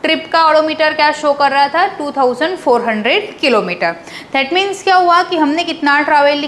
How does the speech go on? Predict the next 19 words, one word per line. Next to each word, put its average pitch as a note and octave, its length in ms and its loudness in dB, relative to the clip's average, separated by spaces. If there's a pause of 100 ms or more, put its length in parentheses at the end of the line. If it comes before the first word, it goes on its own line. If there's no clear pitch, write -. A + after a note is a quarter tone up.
किया, C#4+ 280 2 (280)
फ़ोर B3+ 240 2
हंड्रेड A#3 580 0
किलोमीटर, G3+ 580 0 (300)
और D#4+ 140 2
ये F#4 120 0
फ़ोर F#4 320 2
हंड्रेड F4+ 540 0
किलोमीटर D4+ 420 -2
travels C#4 460 0
करने C#4 240 -4
के C4+ 120 -8
लिए C4+ 100 -2
हमने C4 180 -4
कितने, C#4+ 380 -2 (160)
कितना D4+ 320 -2
time B3+ 320 -2
लिया, B3 280 -2
तो B3 200 -6